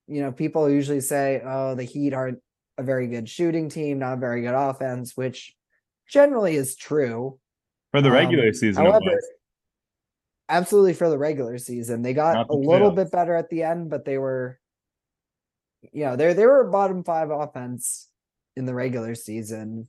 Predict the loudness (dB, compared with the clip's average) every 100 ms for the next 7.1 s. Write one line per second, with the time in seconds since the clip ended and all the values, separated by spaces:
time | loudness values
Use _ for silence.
0 | _ -6 -4 0 0 0 -2 -4 -4 -2
1 | -2 -4 -6 -6 -4 -2 -4 -8 -12 -8
2 | -8 -10 -10 -6 -4 -4 -2 -2 -2 -4
3 | -12 _ _ _ _ _ _ _ _ _
4 | _ _ _ -10 -6 -2 0 2 0 -4
5 | -2 -2 0 0 0 2 2 2 -4 _
6 | _ _ _ _ _ _ _ -4 -2 -2